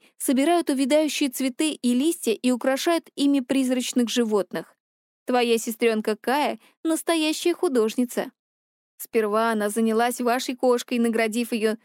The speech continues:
васильковыми глазами и рыжим телом с разноцветными полосками.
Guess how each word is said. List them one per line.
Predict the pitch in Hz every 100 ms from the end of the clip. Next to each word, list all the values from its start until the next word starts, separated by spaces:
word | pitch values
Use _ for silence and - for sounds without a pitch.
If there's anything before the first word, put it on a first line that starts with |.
| -
васильковыми | 254 269 262 233 - 233 226 220
глазами | 208 196 196 269 269 - _ _
и | 269
рыжим | 294 359 311 294
телом | - 262 220 196
с | -
разноцветными | 220 220 196 - 220 - 202
полосками. | 202 208 208 196 - 214 196 202